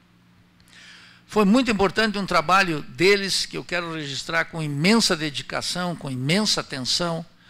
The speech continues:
com cuidado que,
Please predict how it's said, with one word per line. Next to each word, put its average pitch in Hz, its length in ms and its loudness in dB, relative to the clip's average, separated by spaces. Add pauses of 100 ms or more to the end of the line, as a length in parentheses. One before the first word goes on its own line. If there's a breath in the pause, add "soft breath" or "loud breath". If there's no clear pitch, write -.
(520 loud breath)
com 165 160 -6
cuidado 175 800 0 (300)
que, 165 460 -4